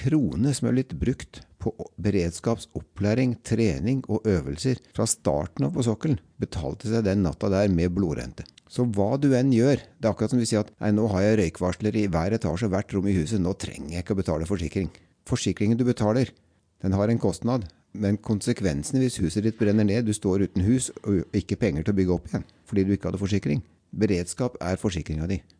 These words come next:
Stort sett alle fornuftige mennesker har en forsikring. Om vi snakker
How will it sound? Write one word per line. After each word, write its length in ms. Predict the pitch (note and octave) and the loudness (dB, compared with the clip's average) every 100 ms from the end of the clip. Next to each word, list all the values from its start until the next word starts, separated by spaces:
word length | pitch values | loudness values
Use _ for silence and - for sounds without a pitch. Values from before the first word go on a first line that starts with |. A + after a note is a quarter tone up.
| _ _ | _ _
Stort 300 | - A#2+ A#2+ | -4 0 0
sett 160 | A#2 - | -2 -2
alle 260 | A2 D2+ F#2+ | 0 2 0
fornuftige 400 | A2 F2+ - G#2+ | 2 0 0 0
mennesker 380 | F2 D2 - D2+ | 0 0 -4 -2
har 240 | D2+ E2+ | 0 0
en 100 | F#2 | 0
forsikring. 460 | F#2+ D#2 C#2 F2 E2+ - _ - | -2 -4 -4 -4 -6 -8 _ -2
Om 140 | F#2+ | 0
vi 80 | G#2+ | 0
snakker 340 | A#2 F2 A2 | 0 -2 -2